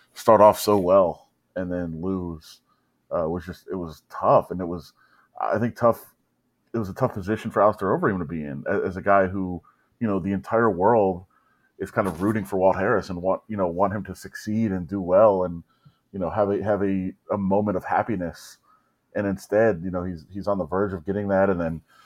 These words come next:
the tables are turned, and he gets, you know, he gets, he's down at the end of the first round, and then he gets, uh, pummeled in the second round. It was just, it was so tough to watch. Then you see Overeem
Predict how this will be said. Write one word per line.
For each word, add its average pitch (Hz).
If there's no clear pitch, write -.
the 85
tables 98
are 90
turned, 98
and 87
he 87
gets, -
you 82
know, 82
he 87
gets, -
he's 95
down 107
at 101
the 101
end 101
of 90
the 87
first 110
round, 104
and 95
then 90
he 82
gets, -
uh, 82
pummeled 113
in 92
the 87
second 113
round. 90
It 90
was 82
just, 92
it 92
was 92
so 110
tough 104
to 95
watch. 98
Then 95
you 90
see 101
Overeem 98